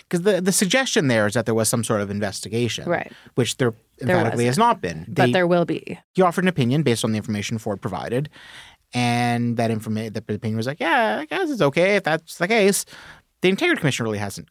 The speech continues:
Speaker 1: cleared Ford. They said that the situation you des-, as you described it, would be permissible.
Speaker 2: Right. And again, I think it is worth stressing that Ontario's Members Integrity Act, which is the law that the Integrity Commissioner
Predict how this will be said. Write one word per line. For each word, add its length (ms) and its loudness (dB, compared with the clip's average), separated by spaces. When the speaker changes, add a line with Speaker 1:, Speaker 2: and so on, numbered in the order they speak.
Speaker 1:
cleared 420 2
Ford. 440 -8
They 320 -4
said 380 -4
that 380 -8
the 80 -8
situation 640 -2
you 100 -4
des-, 220 -10
as 200 -4
you 80 -4
described 500 -6
it, 180 -6
would 160 -12
be 100 -12
permissible. 540 -8
Speaker 2:
Right. 220 -8
And 140 6
again, 300 4
I 120 2
think 180 2
it 80 2
is 160 4
worth 180 0
stressing 540 0
that 120 4
Ontario's 600 2
Members 460 0
Integrity 880 -2
Act, 480 -2
which 160 -4
is 140 0
the 120 0
law 460 4
that 320 0
the 260 4
Integrity 520 0
Commissioner 600 -2